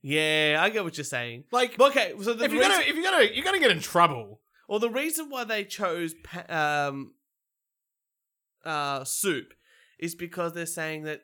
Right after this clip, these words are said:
Speaker 1: is human life worth more than this painting. As the painting's worth, like, a hundred and thirty-one million dollars.
Speaker 2: Mm-hmm.
Speaker 1: And they're like, "It's a significant," so some people, you know,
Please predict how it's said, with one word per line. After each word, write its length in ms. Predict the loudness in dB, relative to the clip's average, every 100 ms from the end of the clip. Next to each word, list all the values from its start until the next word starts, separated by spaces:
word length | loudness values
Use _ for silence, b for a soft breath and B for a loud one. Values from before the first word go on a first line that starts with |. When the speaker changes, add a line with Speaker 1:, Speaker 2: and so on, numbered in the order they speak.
| _
Speaker 1:
is 420 | -6 -6 -6 -8
human 300 | -6 -6 -4
life 360 | -2 -2 -2 -6
worth 320 | -6 -6 -8
more 280 | -8 -6 -6
than 360 | -6 -6 -8 -12 _ _ _ _ _
this 140 | -14 -14
painting. 600 | -8 -6 -6 -12 -18 -20 _ _ _ _ -20
As 80 | -18
the 80 |
painting's 520 | -18 -10 -8 -8 -10 -10
worth, 180 | -10 -12
like, 120 | -14
a 40 |
hundred 260 | -12 -12 -12
and 100 | -12
thirty-one 480 | -10 -10 -8 -10 -10
million 300 | -12 -12 -12
dollars. 500 | -8 -8 -8 -12 -14
Speaker 2:
Mm-hmm. 120 | -18 -20 b b
Speaker 1:
And 180 | -10 -10
they're 80 | -10
like, 160 | -12
"It's 160 | -14 -14
a 40 |
significant," 520 | -12 -10 -8 -8 -10
so 280 | -10 -10 -10
some 220 | -8 -8 -6
people, 320 | -8 -10 -16 -16
you 80 | -12
know, 160 | -10